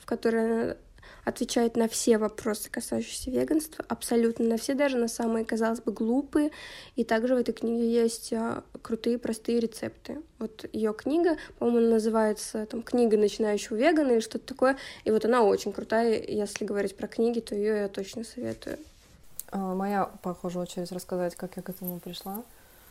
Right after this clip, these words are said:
Speaker 2: А, м, в какие-то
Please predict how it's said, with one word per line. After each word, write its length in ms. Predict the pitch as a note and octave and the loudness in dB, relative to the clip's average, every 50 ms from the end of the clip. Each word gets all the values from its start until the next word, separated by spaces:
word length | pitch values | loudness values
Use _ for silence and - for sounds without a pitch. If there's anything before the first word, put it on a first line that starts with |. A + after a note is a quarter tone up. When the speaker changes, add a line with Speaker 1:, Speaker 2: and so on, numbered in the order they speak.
| - - - - - - - | -20 -20 -20 -20 -20 -16 -12
Speaker 2:
А, 280 | F#3+ F#3 F#3+ F#3 F3+ F3+ F3 G3 G#3 - - - - _ - - - _ _ - - | -10 -8 -8 -6 -8 -8 -10 -12 -14 -18 -20 -20 -20 _ -20 -20 -20 _ _ -20 -16
м, 360 | F3+ F#3+ G3 G3 G3 F#3+ F#3+ | -12 -10 -10 -8 -8 -8 -8
в 60 | F#3 | -8
какие-то 920 | - G3 F#3 G3+ G3 F#3+ F#3+ F#3+ F3+ F3 F3 F3 F3 F3 F3 F3 E3+ E3 - | -8 -6 -4 -4 -4 -4 -4 -6 -6 -4 -4 -6 -6 -4 -4 -4 -4 -6 -6